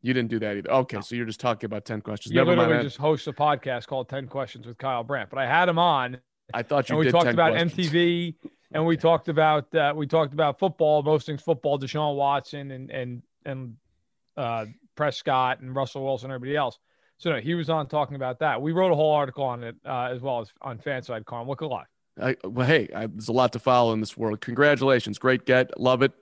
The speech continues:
Speaker 1: Good job. Uh, the big thing that you you mentioned a lot there with Dak, and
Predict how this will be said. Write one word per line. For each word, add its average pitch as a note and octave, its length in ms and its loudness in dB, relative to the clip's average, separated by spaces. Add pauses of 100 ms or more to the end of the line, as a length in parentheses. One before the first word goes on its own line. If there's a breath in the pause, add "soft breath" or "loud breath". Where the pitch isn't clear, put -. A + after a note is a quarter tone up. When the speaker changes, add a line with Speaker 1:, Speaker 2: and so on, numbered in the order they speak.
(140)
Speaker 1:
Good B2 140 0
job. B2 380 2 (400 loud breath)
Uh, C3 240 2 (260)
the D3 120 2
big A#3 240 4
thing F#3 360 6
that D3+ 200 0
you C#3+ 320 2 (840)
you D3 120 2
mentioned D#3+ 280 2
a C3+ 40 2
lot C#3+ 240 2
there C3 100 0
with A#2 180 -4
Dak, B2+ 440 0 (1080)
and C3+ 520 2